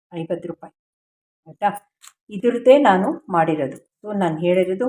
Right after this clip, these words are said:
ಮೂರು ವಸ್ತುಗಳನ್ನ ಹೇಳ್ತಾ ಇದ್ದೀನಿ ಇವತ್ತು. ಫಸ್ಟು ಲಿಕೋರೈಸ್, ಆಯ್ತಾ? ಕಮ್ಯುನಿಟಿ ಪೋಸ್ಟಲ್ಲಿ ಹಾಕಿದ್ದೀನಿ. ವಿಡಿಯೋ ಸ್ಟಾರ್ಟ್ ಮಾಡೋಕ್ಕೆ ಮುಂಚೆ ನಾನಿಲ್ಲಿ ಪಿಗ್ಮೆಂಟೇಷನ್‌ಗೆ ರಾಮಬಾಣ,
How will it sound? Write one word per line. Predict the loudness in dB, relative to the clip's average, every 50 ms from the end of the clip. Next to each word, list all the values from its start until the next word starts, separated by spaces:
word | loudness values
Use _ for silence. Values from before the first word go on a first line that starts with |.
| -6 -6 -8
ಮೂರು | -8 -6 -6 -6 -6 -4
ವಸ್ತುಗಳನ್ನ | -4 -4 -6 -4 -8 -6 -4 -4 -2 -4 -4
ಹೇಳ್ತಾ | -4 -6 -8 -6 -6 -6
ಇದ್ದೀನಿ | -6 -6 -6 -8
ಇವತ್ತು. | -8 -10 -10 -10 -12 -8
ಫಸ್ಟು | -8 -8 -8 -8 -10 -10 -10
ಲಿಕೋರೈಸ್, | -10 -10 -12 -10 -8 -4 -2 -2 -2 -2 -6 -12 -18 _ _ _ _ _ _ _ _ _ _ _ _ _
ಆಯ್ತಾ? | -12 -8 -2 -2 -2 -2 -2 -2
ಕಮ್ಯುನಿಟಿ | 0 0 0 2 0 -2 -2 -2 -4 -4
ಪೋಸ್ಟಲ್ಲಿ | -4 -6 -4 -4 -4 -6 -4 -2
ಹಾಕಿದ್ದೀನಿ. | -4 -4 -2 -4 -6 -6 -6 -10 -14 -18 _ _ _ _ _ _ _ _ _ _
ವಿಡಿಯೋ | -20 -14 -10 -8 -8
ಸ್ಟಾರ್ಟ್ | -6 -4 -6 -6 -4 -6
ಮಾಡೋಕ್ಕೆ | -8 -8 -8 -10 -14
ಮುಂಚೆ | -14 -12 -8
ನಾನಿಲ್ಲಿ | -6 -4 -4 -4 -4 -6 -6 -8 -8
ಪಿಗ್ಮೆಂಟೇಷನ್‌ಗೆ | -12 _ _ _ -12 -10 -10 -8 -10 -12 -12 _ -12 -8 -8 -6 -4
ರಾಮಬಾಣ, | -4 -4 -4 -4 -6 -6 -6 -6 -8